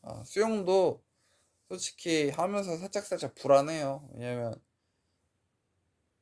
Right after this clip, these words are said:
이제 남아있는 관절이라고는 <laughs> 성한 관절이 없는 것 같아가지고,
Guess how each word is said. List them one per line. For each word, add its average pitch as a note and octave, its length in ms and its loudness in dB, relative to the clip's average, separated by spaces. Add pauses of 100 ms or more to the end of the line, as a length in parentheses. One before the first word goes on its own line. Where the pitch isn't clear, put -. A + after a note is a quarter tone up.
(2250)
이제 B2+ 460 2 (240)
남아있는 D3+ 680 4
관절이라고는 C3+ 840 2
<laughs> - 220 -14 (880)
성한 A3 440 6
관절이 C#3+ 440 2
없는 C#3 300 0
것 C3 180 2
같아가지고, A#2 720 -6